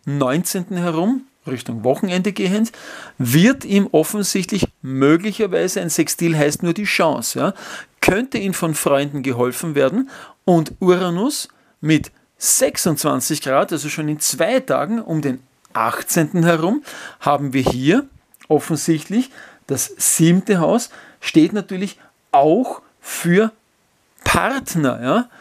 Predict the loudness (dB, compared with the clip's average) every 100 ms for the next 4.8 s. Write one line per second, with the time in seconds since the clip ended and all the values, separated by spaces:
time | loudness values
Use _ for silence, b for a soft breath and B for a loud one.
0 | b b -4 4 4 4 0 _ _ _
1 | _ -2 -2 2 2 4 0 -2 -12 -10
2 | -8 -4 0 2 2 2 4 4 2 2
3 | -2 -4 -6 -10 -8 -6 -4 -2 -2 0
4 | -2 0 0 0 -2 -2 -2 -2